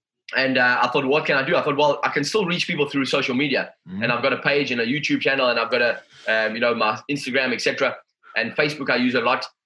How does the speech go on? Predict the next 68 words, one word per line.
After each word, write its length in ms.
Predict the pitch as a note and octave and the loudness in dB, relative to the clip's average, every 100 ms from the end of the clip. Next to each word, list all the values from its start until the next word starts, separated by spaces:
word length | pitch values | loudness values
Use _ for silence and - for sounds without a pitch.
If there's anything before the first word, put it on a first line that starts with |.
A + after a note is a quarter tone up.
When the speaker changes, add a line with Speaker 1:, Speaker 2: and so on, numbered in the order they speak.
| _ - | _ -4
Speaker 1:
And 140 | B2 | -2
I 20 | B2 | 2
thought, 240 | C3+ C3 | 0 2
"Well, 240 | C#3+ C#3+ | 0 2
well, 160 | D3 D3 | 2 2
what 120 | E3+ | 2
I 120 | E3 D3+ | 2 0
can 120 | D#3+ | -2
do 100 | D#3+ | -2
is, 220 | D3 - _ _ _ _ _ | -2 -8 _ _ _ _ _
why 160 | B2 D3+ | 0 2
don't 100 | E3+ | 2
I 140 | D#3 | 0
do 100 | E3 | 0
my 160 | D#3 C#3+ - | 2 2 2
program 320 | D#3 C#3+ B2+ | 2 2 2
online?" 460 | C3+ C3+ D#3 G2+ | 2 2 2 0
So 120 | F#2+ A#2+ | 0 0
I 80 | - | 0
thought, 160 | C3+ | 0
"Okay," 280 | C#3 C#3 A#2+ | 0 0 -2
the 80 | A#2+ | -4
first 260 | E3 D#3 | -2 -2
thing 120 | D#3+ C#3 | -2 -2
I 60 | |
did 180 | C3 C3 | -2 -2
is 80 | B2+ | -2
I 80 | B2 | -2
thought, 160 | C3+ B2+ - - | -2 -4 -8 -4
"I'll 140 | A#2+ | -2
do 120 | C3+ D3 | 0 0
a 40 | |
communication 640 | C#3+ C#3+ D#3 D#3 D3 C3+ | 0 -2 -2 0 0 -2
program." 440 | B2 A2 A2+ B2 - | 0 0 0 -2 -2
I 60 | A2 | -4
did 160 | B2 C3 | -2 -2
that 140 | B2+ | -2
for 80 | A2 | -6
two 180 | C3+ A#2+ | -4 0
days, 320 | A#2 B2+ - _ _ _ _ - | 0 -2 -10 _ _ _ _ -2
two 120 | C#3 | 2
whole 160 | C3 B2+ | 2 2
days 200 | A#2+ A#2+ | 0 -2
on 100 | - | -4
communication, 540 | B2+ B2 B2 B2 B2+ | -4 -2 -2 -2 -2
and 80 | A#2+ | 0
that 80 | C3 | 0
was 140 | A#2 | 0
awesome. 440 | A2+ C3+ C#3 C3+ - _ _ - | 0 2 0 -4 -6 _ _ -6
And 100 | A#2 | 0
then 100 | C3 | 2
I 120 | B2+ B2+ | 0 0
did 140 | B2 | 0
my 220 | B2+ A#2+ | 2 2
Awaken 380 | A#2+ C3+ C#3+ C3+ | 2 2 0 0
program 300 | C3 C3 A#2+ | 2 2 2
online 340 | B2 B2+ C3 A#2+ | 2 2 0 -2
for 80 | |
the 100 | A2+ - | -6 -2
first 240 | C3+ B2 | -2 0
time, 200 | B2 A2+ | -2 -2
two 120 | - B2+ | -2 0
days. 240 | B2 A#2+ | 0 0
And 200 | A#2 A#2 - A#2 | -4 -4 -6 -4
so 140 | C3+ | -2
I've 80 | B2 | 0
done 140 | C#3 | 0
it 100 | C#3 | -2